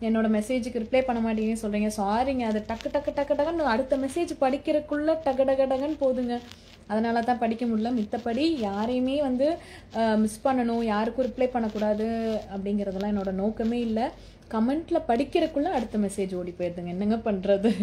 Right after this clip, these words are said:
<laughs> டெக்னாலஜி எவ்வளோ ஃபாஸ்டா இருக்குங்க நம்மளை விட, அதுதான் பிரச்சனை. ஓகே, எல்லாரும் எப்படி இருக்கீங்க? ஹாய், ஐ அம் பிரவீன். ஹாய் பிரவீன், எப்படி இருக்கீங்க? ஆ, தர்ஷா குப்தா ஆன்லைன் எடிட்டர்ஸ். ஹலோ,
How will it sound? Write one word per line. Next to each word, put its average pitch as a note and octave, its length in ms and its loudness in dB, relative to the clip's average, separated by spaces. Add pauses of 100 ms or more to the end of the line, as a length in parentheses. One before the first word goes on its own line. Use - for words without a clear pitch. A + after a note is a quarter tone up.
(220)
<laughs> B3+ 140 4 (260)
டெக்னாலஜி C#4+ 520 2
எவ்வளோ A3+ 320 0 (100)
ஃபாஸ்டா A#3 340 -2
இருக்குங்க G3 540 0
நம்மளை F#3+ 320 0
விட, F#3 360 -2 (540)
அதுதான் A3+ 400 2
பிரச்சனை. G3+ 320 -6 (580)
ஓகே, C#4 500 4
எல்லாரும் B3+ 300 4
எப்படி A#3+ 200 -2
இருக்கீங்க? A#3 560 -2 (1300)
ஹாய், B3+ 280 4
ஐ A#3+ 320 0
அம் A3+ 320 -2 (340)
பிரவீன். A3 380 -4
ஹாய் C4 240 2
பிரவீன், B3 360 2
எப்படி A#3 220 -2
இருக்கீங்க? A3+ 520 -2 (720)
ஆ, A3+ 300 0
தர்ஷா A#3 480 -2
குப்தா A#3 300 -10
ஆன்லைன் A3+ 380 -6
எடிட்டர்ஸ். A3 420 -4
ஹலோ, C4+ 500 4